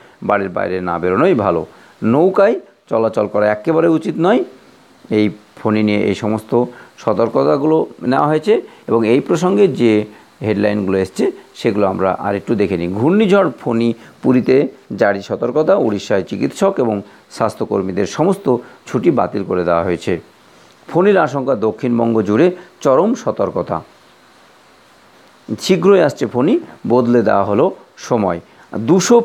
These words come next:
পাঁচ কিমি বেগে গোপালপুর চাঁদবালির উপর শুক্রবার আছড়ে পড়তে পারে ফণী। বাংলায় শক্তি বাড়াচ্ছে ফণী। শক্তি বাড়িয়ে মারাত্মক আকার নিল ঘূর্ণিঝড় ফণী।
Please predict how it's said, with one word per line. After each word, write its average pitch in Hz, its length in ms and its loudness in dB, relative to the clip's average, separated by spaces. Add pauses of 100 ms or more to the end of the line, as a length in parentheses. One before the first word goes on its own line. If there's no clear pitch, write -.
পাঁচ 190 300 0
কিমি 185 220 -4
বেগে 143 200 -2
গোপালপুর 120 600 0
চাঁদবালির 107 580 -2
উপর 104 320 -2 (280)
শুক্রবার 110 500 2
আছড়ে 98 400 -2
পড়তে 92 280 -6
পারে 110 280 2 (280)
ফণী। 98 320 -2 (280)
বাংলায় 135 380 0
শক্তি 123 360 -6
বাড়াচ্ছে 98 560 0 (360)
ফণী। 101 320 -2 (280)
শক্তি 180 360 -2
বাড়িয়ে 180 280 4
মারাত্মক 147 480 0
আকার 135 260 0
নিল 117 200 -2
ঘূর্ণিঝড় 98 500 -2
ফণী। 160 360 0